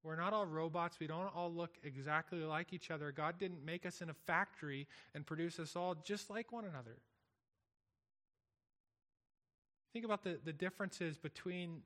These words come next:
the methodical person and the free spirit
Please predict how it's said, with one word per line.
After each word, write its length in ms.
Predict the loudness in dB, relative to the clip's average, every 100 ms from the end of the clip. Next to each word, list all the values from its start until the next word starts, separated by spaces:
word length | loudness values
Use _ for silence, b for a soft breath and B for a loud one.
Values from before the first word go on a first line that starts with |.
| _ _ _
the 80 | -4
methodical 840 | -4 -6 -6 -4 0 -2 -2 -6
person 440 | -6 -8 -8 -12 -14 -20 _ _ _ _ _ _ _ _ _ _ _ _ -14
and 140 | -12
the 60 | -12
free 320 | -2 2 4
spirit 480 | 2 -2 -2 -2